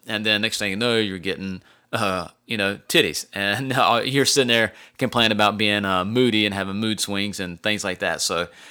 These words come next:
I would highly suggest you stick away or stay away from anything that could mess with your hormonal level, uh, you know,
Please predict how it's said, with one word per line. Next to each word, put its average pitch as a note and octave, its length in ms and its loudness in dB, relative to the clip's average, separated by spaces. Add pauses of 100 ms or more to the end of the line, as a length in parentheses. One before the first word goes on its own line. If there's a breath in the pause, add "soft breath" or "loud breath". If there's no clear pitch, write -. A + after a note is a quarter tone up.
(220 loud breath)
I C#3+ 120 8
would B2+ 240 4
highly C#3 320 6
suggest G2+ 540 0
you F#2 400 -8 (100)
stick - 260 -2
away G#2 300 0
or F#2 100 -4
stay C#3+ 180 4
away G#2 220 4
from F#2+ 340 -6
anything G2 560 -4
that E2 160 -6
could F#2+ 140 -10
mess F#2+ 260 -4
with F#2 140 -8
your E2 240 -2
hormonal G#2+ 480 -4
level, F2 400 -2 (300 soft breath)
uh, A2+ 260 0
you B2+ 160 -4
know, A2+ 220 4